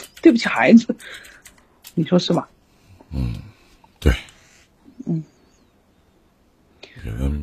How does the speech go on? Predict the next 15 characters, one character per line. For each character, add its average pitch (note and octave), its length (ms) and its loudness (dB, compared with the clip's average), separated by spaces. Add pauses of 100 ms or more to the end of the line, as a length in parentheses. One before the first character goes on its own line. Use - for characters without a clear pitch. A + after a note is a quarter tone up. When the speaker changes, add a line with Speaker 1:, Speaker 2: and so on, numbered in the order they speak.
(120)
Speaker 2:
没 C2 180 2
啥 C2 120 0
了。 A#1 180 -14
Speaker 1:
还 G2+ 240 4
有 B3+ 100 6
一 - 100 8
个 G#3 60 6
事 G#3 160 -2
情， E3+ 200 -6
就 A3+ 100 2
是 G#3+ 180 2
有， C#3+ 260 -4
有 C#3+ 300 -6
一 F#3+ 120 -8
个， G#3+ 320 -2